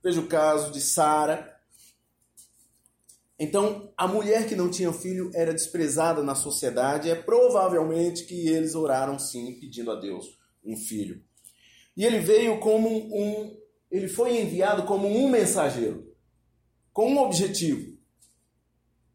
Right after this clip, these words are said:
Fale ao povo que o Senhor vem, que o dia do Senhor chegou, que o reino de Deus chegou,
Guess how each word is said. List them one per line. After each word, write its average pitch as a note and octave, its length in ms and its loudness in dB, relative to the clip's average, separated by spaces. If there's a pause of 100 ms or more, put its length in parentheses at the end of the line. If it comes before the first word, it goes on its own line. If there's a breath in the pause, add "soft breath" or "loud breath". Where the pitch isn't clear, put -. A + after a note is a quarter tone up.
(120)
Fale F#3 640 4
ao E3 260 2
povo C#3 560 0 (560)
que D3+ 140 0
o D3 60 0
Senhor B2 720 0 (340)
vem, F#2+ 380 -6 (800)
que C#3+ 100 -2
o C3 80 0
dia D3+ 320 0
do C3+ 100 -6
Senhor A#2+ 500 -6
chegou, G#2+ 600 -6 (200 loud breath)
que D3+ 100 -2
o C#3 60 4
reino D3+ 340 2
de B2 120 -8
Deus C3+ 420 0
chegou, B2+ 580 0